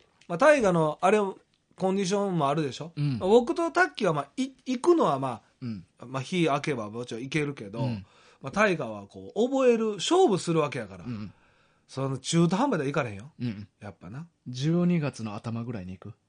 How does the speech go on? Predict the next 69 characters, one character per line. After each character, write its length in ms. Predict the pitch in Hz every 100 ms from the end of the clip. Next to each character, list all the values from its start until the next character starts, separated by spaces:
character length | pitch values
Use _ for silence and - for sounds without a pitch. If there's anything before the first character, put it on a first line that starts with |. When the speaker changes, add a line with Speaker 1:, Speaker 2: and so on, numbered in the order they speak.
| _ _ _ _ -
Speaker 1:
ま 200 | 107 101
あ、 40 |
ち 100 | 104
ょ 20 |
っ 40 | 147
と 140 | -
予 180 | 117 120
定、 220 | 117 123 135 _ _ _ -
あ、 80 | 139
合 180 | 139 139
わ 80 |
す？ 140 | 139 202 - _ -
Speaker 2:
う 40 |
ん、 220 | 127 110 107
う 60 |
ん。 20 | 101
Speaker 1:
三 180 | 117 117
人 140 | 107
で。 100 | 98 _
Speaker 2:
そ 100 | 135
う 20 | 123
や 60 |
な。 160 | 107 127
ま 100 | -
た 100 | 165
ち 80 | 147
ょ 40 | 156
っ 20 |
と 80 | 104
考 120 | 117
え 80 | 110
よ 60 | 139
う。 20 |
Speaker 1:
で、 100 | 185
ま 80 | 180
あ、 20 |
に、 120 | 190
あ、 140 | 175 175
も 140 | 214
し 120 | 214
や 180 | 247 233
っ 40 |
て、 140 | - 339
Speaker 2:
ま 80 | 139
あ、 40 | -
も 160 | 262
し 140 | 370 220
年 320 | 254 339 320
内 180 | 226 220
行 100 | 202
く 120 | 269
ん 20 |
や 80 | 214
っ 60 |
た 120 | 170 151
ら 100 | 135
も 280 | 131 131
う 60 | 131
十 240 | 120 165
二 100 | 208
月 240 | 196 160 117
の 100 | 110
頭 280 | 113 113 117
ぐ 80 |
ら 100 | 143
い 60 | 87
ち 100 |
ゃ 40 |
う？ 20 | -